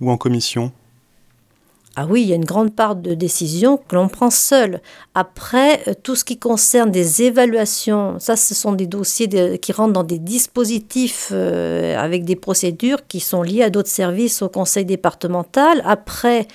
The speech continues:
Speaker 2: où on travaille en équipe, ce sont sur des situations familiales où on nous demande une évaluation,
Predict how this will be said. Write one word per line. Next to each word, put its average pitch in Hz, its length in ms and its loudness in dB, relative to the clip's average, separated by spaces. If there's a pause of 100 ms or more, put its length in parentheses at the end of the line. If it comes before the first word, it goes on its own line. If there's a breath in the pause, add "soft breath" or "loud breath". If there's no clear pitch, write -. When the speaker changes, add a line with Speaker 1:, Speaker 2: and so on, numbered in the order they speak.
(560 loud breath)
Speaker 2:
où 285 260 2
on 208 100 -2
travaille 202 440 2
en 180 80 -2
équipe, 262 480 -2
ce - 180 -6
sont 262 300 0
sur 220 260 -4
des 190 160 -2
situations 247 800 0
familiales 208 680 2
où 269 40 6
on 202 180 4
nous 190 160 2
demande 254 500 4
une 196 160 2
évaluation, 190 1300 0